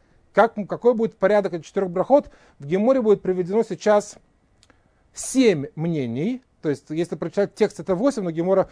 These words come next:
одно мнение корректирует, поэтому по факту останется семь мнений, какой порядок распределения, что раньше, что позже. У нас есть четыре момента: Яин, Кидуш, Нер, Авдала. Будем, конечно, переводить: Яин — это, Яин — это вино,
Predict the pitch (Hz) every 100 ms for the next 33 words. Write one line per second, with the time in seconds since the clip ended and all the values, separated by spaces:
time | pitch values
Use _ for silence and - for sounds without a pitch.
0 | - 147 147 190 185 175 185 180 226 214
1 | - 165 165 175 170 165 170 - 185 165
2 | 185 175 _ - - 220 220 220 - -
3 | 156 190 214 214 180 185 - - 175 -
4 | 233 226 - 185 196 196 143 151 - -
5 | _ - 156 - 156 170 190 165 - 175
6 | 180 170 - 151 - 220 185 175 180 175
7 | - 180 165 165 165 151 165 170 147 151
8 | 160 160 143 127 139 185 247 - _ _
9 | _ 147 190 160 160 151 151 135 - 147
10 | 151 139 151 151 135 135 160 151 127 131
11 | 180 247 233